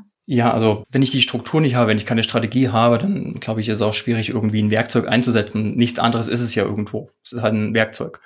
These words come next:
Und genauso wie man, als die Brockhaus-Sammlung im Wohnzimmer stand, ähm, vielleicht eine Suchmaschine oder das Internet verteufelt hat, so ist es heute, wo man einfach sagt, ey, hey, wir haben eine Suchmaschine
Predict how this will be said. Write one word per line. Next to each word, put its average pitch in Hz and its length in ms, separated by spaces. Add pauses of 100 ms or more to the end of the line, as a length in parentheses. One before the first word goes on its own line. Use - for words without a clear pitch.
Und 117 80
genauso 110 300
wie 117 80
man, 107 340
als 104 200
die - 100
Brockhaus-Sammlung 120 760
im 107 160
Wohnzimmer 120 380
stand, 113 440
ähm, 110 220
vielleicht 110 180
eine 120 60
Suchmaschine 123 480
oder 113 80
das 110 80
Internet 123 300
verteufelt 120 480
hat, 123 180
so - 160
ist 113 60
es 107 160
heute, 113 420
wo 107 80
man 107 160
einfach 107 160
sagt, - 180
ey, 113 80
hey, 127 200
wir 117 60
haben 113 80
eine 107 100
Suchmaschine 131 580